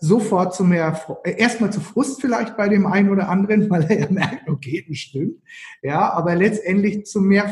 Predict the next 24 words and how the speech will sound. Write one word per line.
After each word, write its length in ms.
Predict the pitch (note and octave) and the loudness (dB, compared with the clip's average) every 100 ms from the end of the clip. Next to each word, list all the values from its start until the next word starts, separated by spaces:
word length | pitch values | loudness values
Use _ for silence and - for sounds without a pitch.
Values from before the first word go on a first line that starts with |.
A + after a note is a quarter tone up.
| G3+ | -2
Freude, 460 | D#3+ E3+ F#3+ A3 | -2 0 2 0
zu 140 | A3 F#3 | 0 0
mehr 160 | F#3 F3+ | 2 2
Leichtigkeit, 800 | C#3+ E3+ - G3+ - G3 G#3 - - - | 0 -2 -6 -12 -6 -4 -4 -6 -16 -8
weil 180 | E3+ F3+ | 0 4
man 220 | G3+ G3+ G3 | 4 4 2
auch 240 | G3 G3 | 0 0
gen-, 280 | G3 F#3 F#3 - - _ D#3 - | 2 2 0 -8 -20 _ -20 -4
besser, 580 | G3 G3+ A3 A3 G#3+ - - _ - | -2 0 0 0 0 -8 -18 _ -4
äh, 240 | F3 E3 | -4 -4
fokussieren 800 | E3+ A3 G#3+ F#3+ - A#3 D#4+ E4 | -6 -6 -4 -6 0 2 2 -2
kann, 460 | - C#3 C#3+ C#3+ C#3+ | -4 -2 -2 -4 -4
wo, 360 | F3+ D4 - - - - - | 0 0 -2 -6 -18 -20 -10
was 320 | D#3+ G#3 - | -2 -2 -4
kann 200 | - G3+ | -2 2
ich 100 | G#3 | 4
bei 200 | G#3 F3+ | 2 -2
anderen 540 | - G3 G3+ F#3 D#3+ - _ _ _ _ _ - | 2 2 2 2 -2 -6 _ _ _ _ _ -6
in 160 | F3 - | -4 -2
Anführungszeichen 840 | E3 - F#3+ F3+ - E3 D#3 D3+ | -2 0 2 2 0 -4 -4 -6
erreichen? 760 | C#3+ C3 A#2+ C#3 - F#3+ A3 - - _ | -8 -6 -6 -6 -2 0 0 -4 -14 _
Nämlich 420 | E3 E3+ F3+ F3 | 2 6 6 4
ich 140 | D3+ - | -2 -4
kann 300 | F3+ D#3+ | -2 -2